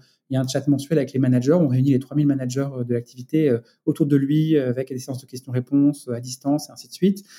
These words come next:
Tous les six mois, on le fait avec les dix-sept mille agents de voyage qui sont invités pour pouvoir parler avec le patron. Euh, et puis, on, on organise aussi des événements physiques, par exemple des petits déjeuners où, euh, on va piocher, euh, dans les différents effectifs des différentes activités. Parce que,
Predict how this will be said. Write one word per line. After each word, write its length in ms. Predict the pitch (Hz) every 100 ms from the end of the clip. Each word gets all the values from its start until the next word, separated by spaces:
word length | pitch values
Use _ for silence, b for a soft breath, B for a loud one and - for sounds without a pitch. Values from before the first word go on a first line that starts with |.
| B B
Tous 80 | -
les 80 | 175
six 180 | - 165
mois, 120 | 165
on 40 |
le 60 | 151
fait 80 | 156
avec 160 | 135
les 60 | 139
dix-sept 280 | 175 165 160
mille 80 |
agents 140 | 156 139
de 60 |
voyage 220 | 131 135 -
qui 120 | -
sont 100 | 139
invités 260 | 135 131
pour 140 | 175 131
pouvoir 220 | - 127
parler 180 | 147 156
avec 140 | 143
le 60 | 139
patron. 300 | 123 - 220 - B B B 135
Euh, 180 | 131
et 100 | 127
puis, 160 | 127 175
on, 260 | 165 143 143
on 80 | 131
organise 220 | 123 143
aussi 100 | 156
des 180 | 143 135
événements 200 | 131 135
physiques, 340 | - 139 165
par 80 | 131
exemple 100 | 139
des 80 | 131
petits 140 | -
déjeuners 380 | 143 135 143 156
où, 180 | 151 123
euh, 120 | 120 b b b
on 160 | - 123
va 100 | 127
piocher, 500 | - 147 - 156 165
euh, 100 | 131
dans 80 | 123
les 80 |
différents 260 | 127 - 143
effectifs 440 | 143 - - 165
des 100 | 143
différentes 360 | 131 - 131 127
activités. 260 | 127 - 180
Parce 80 | -
que, 180 | 147